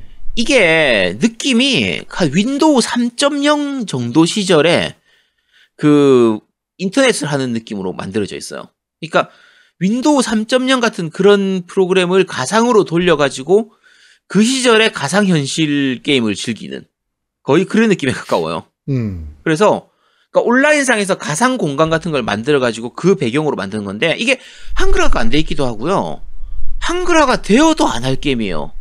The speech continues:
Speaker 1: 그러니까 이게 거의 흔히 말하는 게 위도 레트로, 그러니까 가상 레트로 게임 이런 스타일인데
Speaker 2: 네.
Speaker 1: 이런 쪽 좋아하시는 분들은 한번 해보시도록 하세요. 근데 저는 이게 뭐 하자는 건지 몰라서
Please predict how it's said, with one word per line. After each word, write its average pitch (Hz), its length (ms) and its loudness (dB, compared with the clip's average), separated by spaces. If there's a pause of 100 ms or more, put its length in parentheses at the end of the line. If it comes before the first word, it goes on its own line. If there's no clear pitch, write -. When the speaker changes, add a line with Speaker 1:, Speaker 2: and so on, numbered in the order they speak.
(420)
Speaker 1:
그러니까 - 120 0
이게 247 220 0 (640)
거의 214 320 4 (260)
흔히 247 180 2
말하는 180 280 2
게 123 100 2
위도 202 360 4
레트로, 123 400 2
그러니까 104 200 -4
가상 226 400 0
레트로 139 420 -2
게임 110 400 0
이런 143 260 0
스타일인데 107 800 -2
Speaker 2:
네. 120 80 -2 (580)
Speaker 1:
이런 302 260 2
쪽 269 140 0
좋아하시는 262 420 2
분들은 175 300 2
한번 160 200 0
해보시도록 117 380 -2
하세요. - 360 2 (280)
근데 185 300 0 (480)
저는 247 540 2
이게 170 160 0
뭐 143 340 4
하자는 311 300 2
건지 302 180 0
몰라서 113 560 2